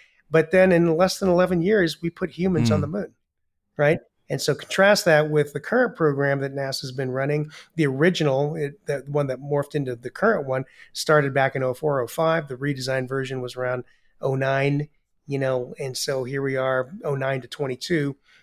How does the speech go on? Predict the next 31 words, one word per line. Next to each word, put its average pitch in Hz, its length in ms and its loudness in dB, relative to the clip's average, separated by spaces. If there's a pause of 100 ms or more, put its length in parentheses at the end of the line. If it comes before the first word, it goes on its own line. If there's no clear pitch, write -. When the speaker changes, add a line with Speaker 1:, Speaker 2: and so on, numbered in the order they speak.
(240)
Speaker 1:
And, 131 420 -4 (180)
you 147 140 -6
know, 127 140 -6
that's 135 180 -6
a 139 60 -8
lot 139 160 -6
more 139 160 -6
than 127 100 -8
eleven 127 320 -6
<laughs> - 260 -8
years. - 300 -4 (400)
So, 143 420 2 (320)
and 139 140 -2
we're 127 240 -2
about 135 360 0
to 135 60 -8
launch 127 360 -4
maybe 135 280 0
this 123 220 -6
rocket 139 300 -2
for 131 100 -12
the 127 80 -18
first 135 260 -10
time 131 220 -4
here 131 180 -4
in 127 80 -4
the 127 60 -4
next 127 260 -6
month 131 220 -8
or 143 60 -14
so, 135 260 -10